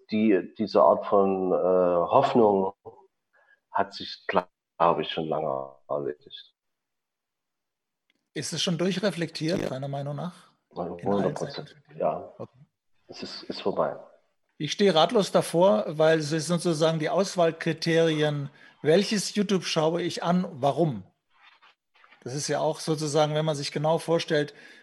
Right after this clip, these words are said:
Speaker 2: wie sind meine Fragen ans Internet, also welche Frage stelle ich ans Internet, beziehungsweise welche Antworten werden mir schon geliefert? Das
Speaker 1: Oh.
Speaker 2: ist ja eigentlich der große Algorithmusstreit. Äh, wie sieht das Bild aus, wenn ich den Computer aufmache?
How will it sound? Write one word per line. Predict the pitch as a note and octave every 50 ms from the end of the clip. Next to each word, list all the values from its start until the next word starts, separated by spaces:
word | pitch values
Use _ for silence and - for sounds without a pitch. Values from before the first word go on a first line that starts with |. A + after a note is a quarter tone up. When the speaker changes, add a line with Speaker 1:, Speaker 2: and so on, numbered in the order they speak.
| _ _ -
Speaker 2:
wie | D3 F3 F#3+
sind | F#3 G#3+ G3+ F#3 F3+
meine | E3+ D#3+ D#3+ D#3
Fragen | D3+ - - D#3 E3+ G3+ G#3+ G#3 G#3 E3
ans | D#3 D3 C#3+ C3+ - -
Internet, | F#3+ C#3+ C#3 C#3 C3+ B2+ C#3+ F#3+ A#3 - -
also | G#3 D#3 B2 C3+
welche | C3 D3+ D#3 D3 - D3
Frage | - - - D#3+ E3+ F3 D#3+ C#3
stelle | - - C3+ C3+ C#3
ich | C3 - F3
ans | D#3 B2+ -
Internet, | F3 D3+ C3 D3+ C#3+ C#3 C#3+ D#3 - -
beziehungsweise | - - - E3+ F3 E3 D3 D#3 D#3 D#3+ C#3+ D#3+ D3+ C#3
welche | D3 D3+ E3 D#3+ - - D#3+ D3
Antworten | D#3+ D#3+ F3 E3+ D#3+ E3 D#3 D#3 D3+ C#3+
werden | C#3+ D3 D3 D3+
mir | D3 D3
schon | C#3 - D3+ C#3+ C3
geliefert? | C3+ B2+ C3+ D#3 E3+ E3 - A2+ G#2 - _ _ _ _ _ _ _ _ _ -
Das | G#2 G2+ F#2+ F2+
Speaker 1:
Oh. | E2+
Speaker 2:
ist | C3+ -
ja | D3 C#3+ C#3
eigentlich | C#3+ C#3+ D3+ D3+ C#3+ -
der | D3+ C#3+
große | C#3+ C3+ C#3 D#3+ D#3 D#3 D#3+ D3 C3+ C3+ C#3+ E3 F3+
Algorithmusstreit. | E3 D#3+ D#3 D#3 C#3+ C#3+ D3+ D3+ E3 - F3+ D#3+ C3+ - - - B2+ B2 C3 D#3 - - _ _ _ _ _ _ _ _ _ _
Äh, | - C3+ C#3+ C#3+ C3+
wie | C#3+ E3 F3 E3
sieht | D#3+ F3 E3+ F3
das | E3 D3 - -
Bild | - F3 F3 F3
aus, | F3+ - D#3 D#3+ - - - -
wenn | G3 D3+ C#3
ich | -
den | - D#3 D3
Computer | - D3+ C#3+ - D#3+ E3 D#3+ D3+ C#3+
aufmache? | D3 C#3+ - D3 C#3+ C#3 C3+ - D3 D3+ -